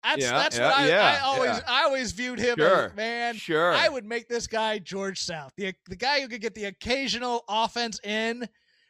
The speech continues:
Speaker 1: but just make a guy look like a million bucks.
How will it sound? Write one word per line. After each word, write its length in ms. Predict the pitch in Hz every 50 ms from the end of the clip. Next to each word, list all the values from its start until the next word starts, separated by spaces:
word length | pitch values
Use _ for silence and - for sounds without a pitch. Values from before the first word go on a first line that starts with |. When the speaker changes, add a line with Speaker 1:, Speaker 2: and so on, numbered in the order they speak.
| _ -
Speaker 1:
but 200 | 190 202 185 151
just 240 | - 214 208 170
make 200 | 180 208 226 233 220
a 60 | 214
guy 280 | 190 196 202 202 208 208
look 180 | 202 208 170
like 160 | 185 190 190
a 80 | 185 180
million 400 | 185 180 185 185 185 185 180 175 156 143
bucks. 480 | 156 151 139 123 - - - - -